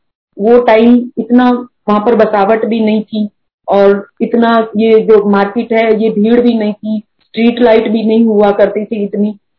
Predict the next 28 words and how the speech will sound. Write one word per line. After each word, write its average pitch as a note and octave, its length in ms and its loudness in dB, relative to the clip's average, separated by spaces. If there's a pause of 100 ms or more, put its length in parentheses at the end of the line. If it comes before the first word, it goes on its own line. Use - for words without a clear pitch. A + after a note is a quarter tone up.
(180)
तो A#3 180 4
ये A#3+ 360 0 (160)
गुरुजी B3 360 4
ने C4 260 4 (640)
खुद E4 180 2
आके G#3+ 360 2
हमें, A3+ 340 0 (120)
ये A#3+ 100 2
बाद G#3+ 280 2
में C4 140 4
रियलाइज G3+ 400 2
हुआ G#3 120 0
कि A3 160 -4
वो A#3 180 -2
जो G#3+ 120 -2
बाइक F#3+ 260 2
पे G#3 200 -2
आए F3+ 140 0
थे, A3 160 0
वो A3 140 2
गुरुजी F3 480 0
थे। - 40 -10 (400)
गुरुजी C4+ 300 2
ऐसे C4+ 300 0
पल C4 320 0
पल C#4+ 400 0 (440)
हमें A3 240 0
बचाते। E3+ 500 -2